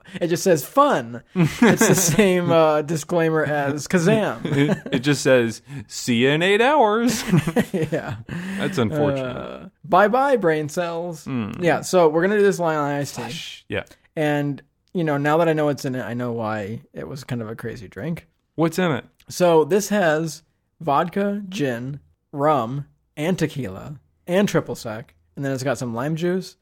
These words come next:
Speaker 1: simple syrup, and then it's topped off with Coke, which kinda gives it a i-, iced tea kind of look.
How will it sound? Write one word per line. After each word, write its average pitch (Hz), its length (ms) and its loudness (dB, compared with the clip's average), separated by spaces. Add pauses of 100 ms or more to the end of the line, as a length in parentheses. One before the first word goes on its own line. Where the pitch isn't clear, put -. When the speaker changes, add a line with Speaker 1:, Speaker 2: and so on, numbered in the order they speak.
(160)
Speaker 1:
simple 160 280 -4
syrup, 147 400 -4 (300)
and 139 160 -4
then 131 100 -4
it's 123 140 -8
topped 135 240 -2
off 127 160 -4
with 120 160 -12
Coke, 190 340 0
which - 220 -10 (120)
kinda 139 200 -2
gives 131 240 -4
it 135 220 -2
a 123 760 -2 (160)
i-, 156 240 -2 (100)
iced 170 240 0
tea 202 320 0
kind 208 220 -2
of 202 400 -6 (120)
look. 196 400 -4